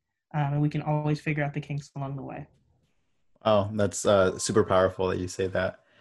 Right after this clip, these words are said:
Speaker 2: 'cause, uh, I, I really do think that if you're able to, you know, sell an idea, you have so many more people on board, and then you're, like, this big weaponized boat that's just going and, and changing things.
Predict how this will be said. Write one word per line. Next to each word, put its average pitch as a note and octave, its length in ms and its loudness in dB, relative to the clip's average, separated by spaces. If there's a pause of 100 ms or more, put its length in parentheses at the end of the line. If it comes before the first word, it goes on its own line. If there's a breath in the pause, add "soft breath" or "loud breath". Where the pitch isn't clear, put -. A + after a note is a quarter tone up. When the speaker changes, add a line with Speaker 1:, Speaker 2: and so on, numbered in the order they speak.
(280 soft breath)
Speaker 2:
'cause, F#2+ 160 -6
uh, F#2+ 180 4 (100)
I, G#2+ 460 -2
I G#2+ 40 -2
really G#2+ 280 2
do F#2+ 140 -2
think F#2+ 300 -6
that F#2 260 -2
if - 180 -10
you're G2 160 -2
able F#2+ 300 -4
to, F#2 460 -8 (180)
you G2+ 60 -6
know, F#2+ 180 -8
sell G2+ 340 2
an G2 60 2
idea, G#2 540 0 (400 soft breath)
you - 100 -4
have G2+ 100 0
so A2 100 -4
many G#2 160 -2
more G2 180 0
people G#2 260 -4
on F#2+ 200 2
board, G#2 340 4
and F#2+ 100 -2
then F#2+ 120 0
you're, G2 160 4
like, F#2+ 240 -2
this F#2+ 220 -4 (180)
big G2 420 4 (260 soft breath)
weaponized G2 840 2 (400)
boat B2+ 320 6
that's G#2 180 4
just - 160 -10
going G#2 360 4
and, G2 180 0
and F#2+ 300 0
changing G2+ 400 2
things. F#2+ 440 -2